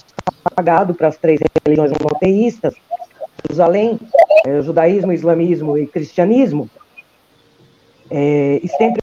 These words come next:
houve a ideia de peregrinação, não de retorno, mas usar isso, é, como, é, pra construir as representações de um lugar de, lugar, lo-,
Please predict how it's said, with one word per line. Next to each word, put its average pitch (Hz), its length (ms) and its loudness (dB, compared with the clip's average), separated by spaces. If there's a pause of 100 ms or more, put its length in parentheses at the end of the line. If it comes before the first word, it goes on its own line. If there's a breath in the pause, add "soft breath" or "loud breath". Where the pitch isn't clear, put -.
houve 214 260 0
a 208 60 0
ideia 208 320 2
de 214 160 0
peregrinação, 226 800 0
não 247 200 0
de 247 80 0
retorno, 147 600 -2 (440)
mas 202 320 -2
usar 214 520 0 (360)
isso, 214 360 -8 (180)
é, 185 340 0 (100)
como, 220 920 4 (460)
é, 180 720 4
pra 208 200 0
construir 233 460 2
as 247 120 0
representações 208 800 -4
de 208 80 -8
um 190 60 -8
lugar 185 340 -4
de, 202 260 -4
lugar, 175 360 -4
lo-, 170 180 -6